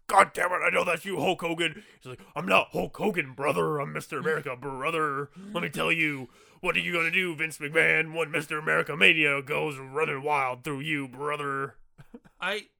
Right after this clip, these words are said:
Speaker 2: s-, sidebar about Mister America. I remember watching, like, the first week Mister America showed up, and there was no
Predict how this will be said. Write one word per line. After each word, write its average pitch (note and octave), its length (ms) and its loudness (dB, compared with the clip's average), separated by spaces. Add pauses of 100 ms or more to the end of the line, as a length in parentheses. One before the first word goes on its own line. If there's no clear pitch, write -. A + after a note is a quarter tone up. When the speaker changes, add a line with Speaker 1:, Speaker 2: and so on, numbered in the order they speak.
(1160)
Speaker 2:
s-, - 340 -4 (220)
sidebar G#3+ 1000 0 (340)
about E3+ 360 -6
Mister D#3 300 -10
America. C#3+ 500 -12 (100)
I D#3+ 100 -6
remember E3+ 760 -6
watching, C3+ 760 -12 (800)
like, C#3+ 300 -8
the C#3+ 80 -12
first D#3+ 520 -10
week D3 260 -14
Mister D3+ 340 -12
America C#3 440 -12
showed C3+ 340 -10
up, C#3 320 -12 (640)
and D#3 140 -10
there D#3+ 140 -8
was D#3 240 -10
no D3 600 -8